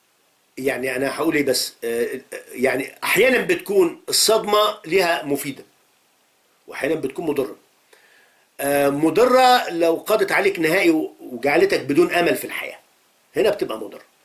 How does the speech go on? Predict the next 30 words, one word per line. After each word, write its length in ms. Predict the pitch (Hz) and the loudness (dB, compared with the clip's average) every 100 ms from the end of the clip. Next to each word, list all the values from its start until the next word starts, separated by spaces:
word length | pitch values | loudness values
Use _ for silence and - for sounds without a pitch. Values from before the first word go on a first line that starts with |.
| _ _ _ _ - | _ _ _ _ -4
لكن 280 | 156 175 175 | -2 0 0
الإلحاد 480 | 151 - 208 233 | -2 -2 0 0
لو 140 | 180 156 | 2 2
طورك 560 | 170 160 190 226 - 151 | 2 4 4 2 0 -4
إنك 160 | 147 | -6
تفكر 400 | - 196 196 151 | -4 -6 -4 -4
بصورة 680 | 127 139 - 220 185 147 - | -4 -2 2 4 4 4 0
نورانية 640 | 135 165 165 175 185 156 156 | 0 4 4 4 4 2 0
إنسانية 460 | 147 180 202 202 | 0 2 2 2
أكتر، 200 | 208 175 | -2 -4
هيفيدك. 540 | - 156 139 110 - - - | -4 -4 -6 -12 -16 -20 -2
بمعنى، 280 | 151 160 - _ _ _ - - - | 0 0 -6 _ _ _ -20 -16 -4
طيب، 200 | 190 - - - - | -2 -2 -6 -10 0
نيجي 180 | 320 311 | 2 4
نمشي 240 | 269 - | 2 0
حتة 240 | 226 220 | -2 -2
حتة 220 | 175 190 170 | -2 0 2
بس 200 | 170 151 | 0 0
عشان 200 | - 165 | 0 2
نوصل 240 | 175 131 | 2 0
للمعاني، 440 | 117 110 - - _ _ - | -4 -10 -14 -18 _ _ -2
لأن 140 | 143 | 0
هوصلك 500 | - 151 - 208 - | 2 2 4 2 2
المعاني 400 | 151 180 190 170 - | 0 2 2 0 -6
لو 100 | 147 | -4
مشيت 300 | 135 123 - | 0 0 0
معايا 380 | 156 160 185 - - | 0 2 2 0 -8
حتة 300 | - 180 175 | -6 -4 -2
حتة 220 | 156 165 - | -4 -4 -6
هتوصل. 360 | - 135 - | -2 -4 -4